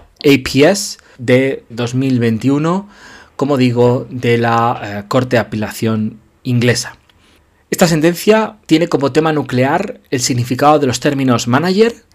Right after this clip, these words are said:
traducido en nuestra legislación por gestor naval, y operator, traducido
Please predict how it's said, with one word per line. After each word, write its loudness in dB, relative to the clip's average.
traducido 2
en -6
nuestra -4
legislación 0
por 0
gestor -2
naval, 2
y -2
operator, 2
traducido 2